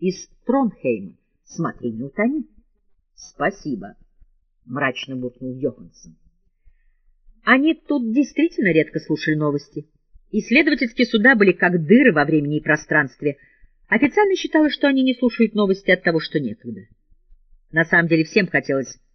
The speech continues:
остаться в покое и в стороне от городов, политики и войн, как только под килем начинали биться волны. Пока через месяц-другой не возникала тоска по собственной значительности,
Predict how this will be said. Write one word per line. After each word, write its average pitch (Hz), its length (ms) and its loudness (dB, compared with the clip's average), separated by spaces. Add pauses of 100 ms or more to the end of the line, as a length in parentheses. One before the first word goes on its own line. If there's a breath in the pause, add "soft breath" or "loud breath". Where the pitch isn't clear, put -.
(120)
остаться 156 520 0
в - 100 -18
покое 185 520 4 (600)
и 185 100 -2
в - 40 -8
стороне 208 580 2
от 135 140 -6
городов, 156 460 2
политики 147 520 -6
и 135 80 -4
войн, 123 320 -2 (420)
как 160 160 -8
только 165 240 0
под - 280 -2 (140)
килем 269 280 4
начинали 147 520 -2
биться 185 360 -4
волны. 185 400 2 (1400)
Пока 180 400 2
через 170 320 -2
месяц-другой 170 680 2
не 170 140 0
возникала 165 460 0
тоска 160 400 -4
по 160 120 -4
собственной 160 500 -4
значительности, 160 960 -4